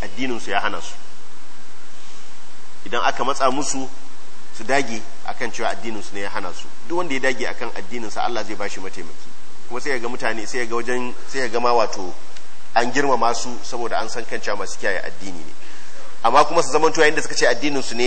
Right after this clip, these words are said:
ya tsaya, ya umarce su, su zamanto haka suke wajen addinin. Suna bin sauran ka'idodin addini. Ba wanda yake ba ruwanta da sallah ba, amma an zo nan ta ce ita addinin ta ne ya ce. Ko ba ta sallah.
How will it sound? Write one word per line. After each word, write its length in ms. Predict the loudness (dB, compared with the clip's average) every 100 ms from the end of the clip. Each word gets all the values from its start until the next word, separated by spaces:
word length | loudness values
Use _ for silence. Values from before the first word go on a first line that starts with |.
| 2
ya 60 | 2
tsaya, 300 | 2 0 2
ya 120 | 0
umarce 480 | 0 -2 0 0 0
su, 140 | 0
su 120 | -2
zamanto 340 | 0 0 2 2
haka 200 | 4 4
suke 180 | 2 0
wajen 260 | 2 0
addinin. 420 | 0 -2 -2 -2 0 0 0 0 0 0 0 0
Suna 240 | 2 2
bin 120 | 2
sauran 240 | 2 2 2
ka'idodin 440 | 0 0 0 0
addini. 400 | 0 0 0 0 0 0 0 0 0 0 0 0 0 0 0 0 2
Ba 220 | 4 4
wanda 260 | 4 2 2
yake 220 | 2 2
ba 140 | 4
ruwanta 280 | 4 2 0
da 80 | 0
sallah 380 | 0 2 4 2
ba, 160 | 2 0 0 0
amma 300 | 2 2 2
an 140 | 2 0
zo 100 | 0
nan 100 | 0
ta 60 |
ce 120 | -2 -2
ita 160 | 0
addinin 320 | 0 0 -2
ta 100 | -2 -2
ne 120 | -2
ya 60 | -2
ce. 160 | -2 0 0 0 0 0 0
Ko 140 | 2
ba 120 | 2
ta 120 | 2 0
sallah. 300 | 0 0